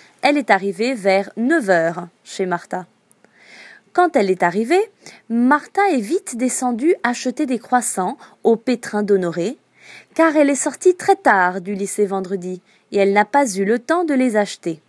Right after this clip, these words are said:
Pendant son absence, Julie a consulté d'abord plusieurs guides. Ensuite, elle a pris des notes, puis elle a commencé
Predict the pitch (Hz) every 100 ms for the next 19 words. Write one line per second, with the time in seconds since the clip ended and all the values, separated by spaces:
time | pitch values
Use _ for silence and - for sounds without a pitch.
0 | _ _ _ _ _ _ _ _ _ -
1 | 165 165 165 175 185 - 311 359 415 -
2 | - _ 185 175 247 240 247 185 180 -
3 | 175 262 247 180 156 165 190 240 403 _
4 | - _ - 349 339 320 233 196 190 208
5 | 214 _ _ _ _ - 190 180 - 190
6 | 175 - 349 _ _ - 277 208 - 247
7 | 175 170 196 - - _ _ _ _ -
8 | 285 262 285 _ _ _ - 269 202 208
9 | 208 196 190 - 226